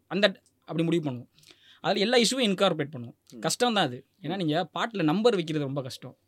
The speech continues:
Speaker 1: பாட்டுல வந்து நீங்க ஒரு பாட்டுங்கிறதே அவன் வந்து ஒரு எமோஷனலா அவன் கேட்டுட்டு இருப்பான், பர்சனலா கேட்டுட்டு இருப்பான். அதுக்குள்ள போய் அரசியல் வைக்கணும். அதுவும் வந்து அரசியல்னா வெறும் மோட்டிவேஷனல் மாதிரி இல்லாம, இந்த மாதிரி இஷ்யூவை வந்து வைக்கணும், அதை அவங்க தலையாட்டி ரசிக்கணும் அப்படிங்கிறப்ப ரொம்ப கஷ்டம் தான். அதுக்கு தான் ரொம்ப டைம் எடுத்துப்போம்.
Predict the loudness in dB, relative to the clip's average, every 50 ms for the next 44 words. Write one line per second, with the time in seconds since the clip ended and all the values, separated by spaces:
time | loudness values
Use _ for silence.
0 | _ _ _ -20 _ _ _ 2 2 2 2 -2 -2 -2 -2 -2 -2 0 0 0
1 | 0 0 -2 -2 -4 -6 -8 -12 -14 -16 -20 _ _ 0 0 0 0 -2 -6 -6
2 | -4 -2 -2 0 2 2 2 2 2 0 0 -2 -2 -2 -2 -2 -2 0 0 2
3 | 2 0 0 0 0 0 0 2 2 0 0 0 0 0 -2 0 0 0 0 0
4 | 0 -4 -4 -2 -2 -2 -4 -4 -6 -10 -12 -14 -14 -18 _ -20 -20 -16 _ 0
5 | 0 0 0 4 4 4 6 8 8 8 8 6 4 2 2 2 2 2 4 4
6 | 4 4 4 4 2 4 4 4 4 4 4 2 0 0 0 2 0 -2 -2 -4
7 | _ -16 -16 -16 -20 -20 -20 -20 _ _ 2 2 4 4 6 6 6 6 6 4
8 | 4 4 4 2 2 2 4 4 4 4 4 4 2 0 -2 -6 -6 -6 -6 -10
9 | _ _ _ 2 2 4 4 4 4 4 4 4 6 6 8 8 8 8 6 4
10 | 4 2 2 2 4 2 2 2 2 0 0 0 0 2 0 0 0 0 2 4
11 | 2 2 2 4 2 2 2 0 0 2 0 0 0 -4 -6 -2 -2 0 2 0
12 | 0 0 0 0 0 0 -2 -4 -4 -4 -4 -4 -4 -4 -6 -4 -2 -2 -2 -2
13 | -2 -6 -6 -8 _ -20 -20 -20 -20 -20 -18 _ 2 2 2 2 4 6 6 6
14 | 6 4 6 6 6 6 6 2 -2 -4 -8 -12 -14 -16